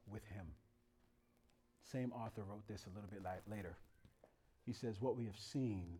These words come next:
and heard, we also declare to you." Talking about the person and work of Jesus. That's what we've seen, that's what we've heard. He declares this to us, "So that you may have fellowship with us," which means when you become a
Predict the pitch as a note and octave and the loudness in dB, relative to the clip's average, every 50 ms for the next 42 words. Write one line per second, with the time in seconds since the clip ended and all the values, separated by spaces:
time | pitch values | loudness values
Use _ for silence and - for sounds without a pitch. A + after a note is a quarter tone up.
0 | - - - G#2 D#2 D2+ F#2+ G2+ F#2 E2 - G2 - - - - _ _ - _ | -8 -8 -8 -6 -4 -2 -2 -2 -2 -4 -6 -8 -12 -16 -20 -20 _ _ -20 _
1 | _ _ - _ _ - A2+ A2 - A#2+ B2+ C3 - - C3+ B2+ A#2+ A2+ - - | _ _ -20 _ _ -2 0 4 4 4 4 4 4 4 4 4 4 2 -2 -2
2 | - A2 G2+ F#2+ G2 F2 E2 D#2+ D#2 - - - - - _ _ _ _ _ _ | -2 -2 0 0 -2 -4 -4 -6 -8 -10 -16 -20 -20 -20 _ _ _ _ _ _
3 | _ _ - - _ - - A#2+ A2+ A#2 A2+ G#2+ G#2+ - - G#2 - - - B2+ | _ _ -20 -20 _ 4 6 6 6 8 6 6 6 4 4 0 0 4 6 6
4 | A#2+ - A#2+ A#2 A2+ A2 G#2+ G2+ - G2 F2+ - F#2 F2+ F2 D#2+ D#2+ D#2+ - A2+ | 6 8 6 6 6 6 6 4 2 0 0 0 0 0 0 0 0 -2 0 0
5 | A2+ - A2+ A2 A2 G#2 - - - G2+ G2 G2 F#2+ F#2+ - G2+ F#2+ F#2+ F#2 - | 0 2 2 4 4 6 6 6 6 6 4 4 2 2 0 0 0 0 0 0
6 | F#2+ F2 E2 E2 - - - - - - - A2 A2 - - B2 A2+ A2 G#2 A2+ | -2 -4 -4 -4 -8 -12 -20 -20 -14 -6 -2 0 0 0 2 2 2 2 2 0
7 | G#2+ - - G#2 - F#2 F2 - - - - - - - - - - - - - | -4 -2 -2 -2 -2 -4 -6 -8 -10 -18 -20 -20 -20 -18 -18 -18 -18 -12 -2 4
8 | - A#2+ A2 G2+ - - - G#2+ A2 A#2+ C3 C3+ C#3 C#3 C3+ A#2 A2 G#2+ G#2 G2+ | 6 6 6 6 2 0 -2 4 6 8 10 10 10 8 6 6 4 4 2 2
9 | G2 F#2+ - - - - - - - - C3 B2 C3 C#3+ C#3+ - - - - - | 0 -2 -6 -14 -18 -20 -20 -12 -4 2 4 6 6 6 6 4 0 0 0 -2
10 | - - - - - G2 - - - - - - - - - - - B2+ - - | -4 -2 0 0 0 0 0 -2 -4 -6 -8 -12 -16 -18 -8 0 0 2 6 8
11 | C#3 C3+ B2 G#2+ A2+ A#2 A2+ B2+ C3 C3 C#3+ - - D3+ C3+ C3+ B2+ | 8 10 10 8 6 6 8 8 8 6 6 4 6 8 8 8 8